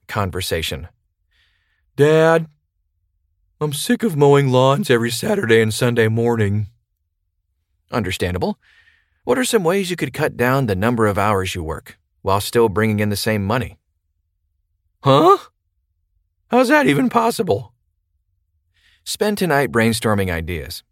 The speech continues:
and let's talk again tomorrow. The answer to the riddle is, of course, that they bring on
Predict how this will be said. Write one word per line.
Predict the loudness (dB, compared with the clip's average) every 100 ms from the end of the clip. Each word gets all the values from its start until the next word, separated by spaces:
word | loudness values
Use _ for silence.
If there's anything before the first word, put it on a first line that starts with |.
| -12
and | -10
let's | -6
talk | -2 -2
again | -2 -4 -4
tomorrow. | -4 -6 -8 -14 _ _ _ _ _ _ _ _ _ _ _ _ _ _
The | -2 0
answer | 0 -2
to | -2
the | 0 2
riddle | 4 4
is, | 2 0 -2
of | -4
course, | 0 2 2 -2 -10 _ -20 _
that | -2 2
they | 2
bring | 4 2 4
on | 4 4 0